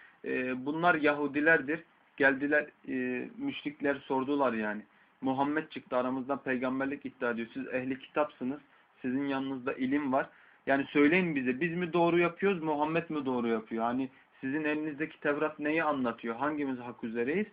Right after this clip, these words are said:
İşte o vakit ne yaptılar? O vakit Yahudiler dediler ki, "Siz daha doğru yol üzeresiniz." Ayetin devamında ne, ne diyorlar? Allah subhanahu wa ta'ala neden bahsediyor? Onlar derler ki, "Sizin yolunuz iman edenlerin yolundan daha iyidir."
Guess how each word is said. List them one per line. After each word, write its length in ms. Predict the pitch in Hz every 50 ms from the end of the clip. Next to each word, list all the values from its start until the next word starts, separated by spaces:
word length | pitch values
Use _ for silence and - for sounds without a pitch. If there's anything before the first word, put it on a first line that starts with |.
| - - - - - - _
İşte 220 | 147 - - - 185
o 160 | 185 190 196
vakit 340 | 202 196 196 - 202 190 -
ne 120 | 190 202
yaptılar? 520 | 202 196 185 185 - 175 165 180 202 214 208 - _ _ _ _ _ _
O 180 | - 160 165 175
vakit 320 | 175 170 170 - 170 -
Yahudiler 540 | 160 160 160 156 165 151 160 165 165 165 147
dediler 320 | 160 160 156 170 160 151 151
ki, 120 | - 170 - -
"Siz 200 | 170 165 139 147
daha 280 | 147 147 160 160 143
doğru 240 | 143 143 143 143 143
yol 220 | 143 156 175 190 185 - - - _ -
üzeresiniz." 640 | 143 139 131 147 151 147 143 - - 127 120 113 117
Ayetin 440 | - 139 143 151 156 - 170 160 160
devamında 420 | 156 156 156 156 156 156 156 156
ne, 120 | 156 156 160 165 160 -
ne 160 | - 151 160 156
diyorlar? 440 | 147 147 147 139 135 135 135 135 - - -
Allah 240 | - 135 139 143 143
subhanahu 300 | 143 - - 143 143 143
wa 160 | 139 143 143
ta'ala 140 | 135 139 139
neden 420 | 139 143 139 139 139 156 156 147
bahsediyor? 460 | 135 131 131 - - 131 147 175 196 190 - - - - - - -
Onlar 380 | 139 143 151 160 160 156 156
derler 360 | 180 180 175 170 165 156 151 156
ki, 240 | - 208 208 185 - - _ -
"Sizin 280 | 160 151 151 175 175
yolunuz 380 | 165 160 156 160 175 185 165 151
iman 280 | 151 151 151 156 160 156
edenlerin 420 | 151 143 151 147 147 147 147 147
yolundan 400 | 143 143 143 147 156 165 160 135
daha 240 | 127 135 135 139 131
iyidir." 300 | 123 113 110 107 107 104